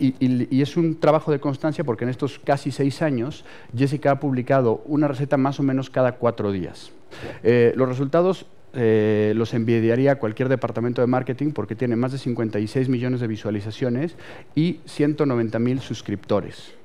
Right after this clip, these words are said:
Ciento noventa mil personas que no tienen la menor de las dudas de que los platos que prepara, eh, Jessica son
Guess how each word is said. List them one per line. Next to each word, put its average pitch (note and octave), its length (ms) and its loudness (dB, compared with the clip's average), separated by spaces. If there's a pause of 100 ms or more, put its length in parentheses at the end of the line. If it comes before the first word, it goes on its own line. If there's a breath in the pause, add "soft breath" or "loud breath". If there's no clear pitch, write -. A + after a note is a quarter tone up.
Ciento D3 220 0
noventa A#2+ 300 0
mil B2+ 160 0
personas C3+ 640 -4 (380 loud breath)
que A2+ 100 2
no C#3+ 140 2
tienen C#3+ 360 2
la A#2 160 2
menor C#3 320 2
de E3 80 -2
las C3 160 2
dudas B2+ 300 2
de A2 100 -4
que A2 100 -4
los G#2 160 -4
platos D3 360 -2
que B2+ 100 -4
prepara, A2 600 0
eh, G2+ 600 -2
Jessica B2+ 540 -2
son A2 400 -2